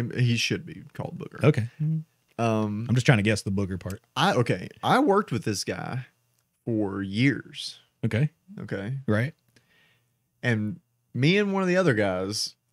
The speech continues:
Speaker 1: had this, like, uh, we had a Booger count. Okay.
Speaker 2: Okay.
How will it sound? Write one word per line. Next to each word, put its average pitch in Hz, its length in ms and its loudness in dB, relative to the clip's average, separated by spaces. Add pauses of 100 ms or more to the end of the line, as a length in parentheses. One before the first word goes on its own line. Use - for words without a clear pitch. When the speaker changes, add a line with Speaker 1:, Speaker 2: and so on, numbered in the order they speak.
(420)
Speaker 1:
had 127 260 2
this, 113 260 0
like, 95 480 -6 (920)
uh, 131 60 -2 (120)
we 123 160 4
had 123 140 6
a 107 40 6
Booger 101 360 2
count. 85 300 -8 (500)
Okay. 113 440 0 (100)
Speaker 2:
Okay. 131 360 2